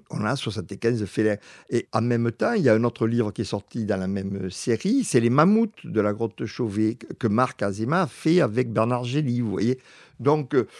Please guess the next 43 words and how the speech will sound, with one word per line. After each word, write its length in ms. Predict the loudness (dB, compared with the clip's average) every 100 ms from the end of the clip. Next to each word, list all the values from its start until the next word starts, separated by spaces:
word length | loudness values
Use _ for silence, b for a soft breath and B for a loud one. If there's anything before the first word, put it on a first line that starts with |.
| B B
il 80 | -6
y 80 | -4
en 80 | -4
aura 200 | -2 -2
d'autres, 480 | 2 2 0 0
euh, 160 | 2 4
éventuellement, 640 | 2 0 -2 0 2 2
sur 220 | 2 -2 -4
les 140 | -2
autres 260 | -4 -4 -4
animaux. 720 | -2 0 4 6 6 6 2
Et 80 |
sur, 180 | 0 -4
ou 100 | -4
par 140 | -2 -2
exemple, 300 | 0 -2 -2
il 40 |
pourrait 200 | -2 0
y 60 | 0
en 20 |
avoir 240 | 0 2
un 180 | 4 2 -2 B B
qui 120 | B -8
serait 260 | -4 -4
très 220 | -4 -6
beau 320 | -2 2 2 0
sur 340 | 0 0 0 -2
les 300 | 0 0 0
ours, 280 | 0 -2 -8
c'est-à-dire 260 | -4 0 0
non 160 | 0
seulement 300 | 0 0 2
les 180 | 2 0
dessins 540 | 2 0 2 4 4
d'ours, 520 | 4 2 2 0 0 -4
mais 160 | -2 -2
également 380 | -2 -2 -2
les 440 | -2 -2 -2 -4 -4
ours, 380 | -4 -4 -6 -6
la 80 | -6
présence 400 | -6 -6 -6 -4
des 260 | -4 -4
ours, 220 | -2 -4